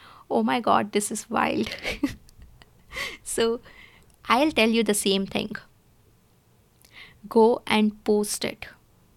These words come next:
The more you s-, think about what others are thinking, the more you are not present in your body. Okay? Now the third reason.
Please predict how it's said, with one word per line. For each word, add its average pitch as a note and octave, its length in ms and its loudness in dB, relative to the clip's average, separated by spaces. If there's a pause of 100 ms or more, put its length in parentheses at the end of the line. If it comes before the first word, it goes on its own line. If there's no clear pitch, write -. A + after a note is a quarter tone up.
(1300)
The G#3+ 140 6
more A3+ 420 4
you C#4+ 340 -2 (220)
s-, - 320 -8
think A#3+ 380 0
about G3+ 420 4
what G#3 240 2
others G#3 360 0
are G3+ 120 0
thinking, G#3 560 -2 (720)
the G#3+ 120 4
more A3 440 4 (100)
you A3 200 2
are G3 160 0
not G3+ 420 -2
present G3+ 640 -4
in G3+ 240 0
your F#3 240 -2
body. F#3+ 420 -6 (1700)
Okay? A3+ 320 -2 (2000)
Now B3+ 160 4
the B3+ 100 0
third B3 340 2
reason. G#3+ 400 -4